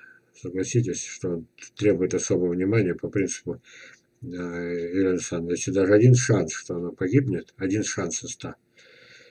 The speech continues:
вот, э, никто не должен спать, пока с него ветки не будут перенесены в погреб. Вот. Значит, вот это вот, если ее назвать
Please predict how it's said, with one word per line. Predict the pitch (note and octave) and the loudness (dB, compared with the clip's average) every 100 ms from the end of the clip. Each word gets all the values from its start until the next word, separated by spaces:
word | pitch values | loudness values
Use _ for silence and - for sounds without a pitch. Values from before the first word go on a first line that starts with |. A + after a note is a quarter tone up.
| _ - | _ -10
вот, | F2 E2+ D#2+ | -4 -4 -4
э, | F2+ | -8
никто | E2+ F#2 F2+ F2+ F#2 F#2 A#2 | -8 -10 -10 -8 -6 0 4
не | G#2 | 4
должен | F#2 F#2+ F2+ | 4 2 0
спать, | - A#2+ A#2+ | 0 4 4
пока | - - F#2 | 4 -4 -2
с | - | -2
него | G2 F#2 | 0 2
ветки | G2+ G2 G2+ | 2 0 -2
не | F2+ | -4
будут | F2 F#2 E2+ - | -2 -4 -4 -4
перенесены | F#2 F2 D#2+ F2+ F2+ | -4 -2 -4 -4 -4
в | E2 | -6
погреб. | E2+ D#2 D2+ _ _ _ _ _ _ _ _ _ _ _ _ _ _ _ _ _ _ _ _ - | -6 -6 -8 _ _ _ _ _ _ _ _ _ _ _ _ _ _ _ _ _ _ _ _ -10
Вот. | E2+ D#2+ - - _ _ _ _ _ _ | -8 -8 -10 -14 _ _ _ _ _ _
Значит, | F#2+ F#2+ - - F#2+ | -6 -4 -2 -4 0
вот | G2 G2+ | 0 0
это | G2 F#2 | 0 2
вот, | F#2 D#2+ | 2 0
если | F2 F#2 G2 | -2 0 0
ее | F#2 | 0
назвать | F#2 F2+ F#2 F2+ - - | 2 2 2 2 -2 -10